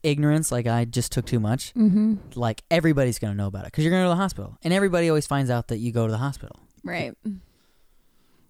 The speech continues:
Speaker 2: Mm, never have I ever wished myself away.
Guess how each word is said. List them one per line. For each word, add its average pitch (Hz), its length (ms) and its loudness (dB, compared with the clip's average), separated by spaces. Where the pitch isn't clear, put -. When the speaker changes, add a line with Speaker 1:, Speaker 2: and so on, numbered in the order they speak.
Speaker 2:
Mm, 202 760 -2
never 220 520 -6
have 190 280 -6
I 165 120 -6
ever 170 460 -2
wished 170 960 -4
myself 170 500 -10
away. 127 460 -4